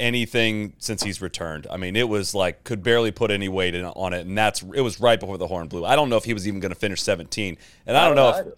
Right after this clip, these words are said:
Speaker 1: I don't know if the, the delay helps him at all, or maybe he'll feel better tomorrow. But I, I don't see any reason to go do it
Speaker 2: He-,
Speaker 1: now.
Speaker 2: here's the thing I'd say, and, and only he knows,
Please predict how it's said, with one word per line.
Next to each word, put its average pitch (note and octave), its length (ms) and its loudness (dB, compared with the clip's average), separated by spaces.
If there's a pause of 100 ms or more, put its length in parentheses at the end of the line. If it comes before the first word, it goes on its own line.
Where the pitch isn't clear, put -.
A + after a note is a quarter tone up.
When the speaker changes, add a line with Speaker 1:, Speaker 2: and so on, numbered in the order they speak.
(160)
Speaker 1:
I C3+ 100 4
don't C#3+ 200 2
know A#2+ 220 8
if - 140 -4
the, G#2 360 0
the G#2+ 120 -2
delay G#2 560 2
helps D3 340 2
him F#3 260 -2
at C3+ 120 8
all, D#3+ 220 8
or G#2+ 100 4
maybe A2+ 240 -2
he'll A#2 160 4
feel A#2 200 -2
better G#2+ 260 2
tomorrow. G#2+ 280 0
But F2+ 120 0
I, F2+ 140 2 (380)
I G#2 120 0
don't G2+ 160 0
see G2 140 -2
any F2 120 -6
reason E2 240 -8
to D#2+ 80 -6
go - 20 -6
do D#2 140 -8
it D2 80 -10
Speaker 2:
He-, E3+ 60 -6
Speaker 1:
now. - 100 -8
Speaker 2:
here's B3 200 0
the B3+ 80 -6
thing F#3+ 220 0
I'd C#3 200 0
say, B2 420 0
and, A2 260 -2
and G2+ 200 -4 (400)
only G3 340 6
he D3 220 -6
knows, F#2+ 440 0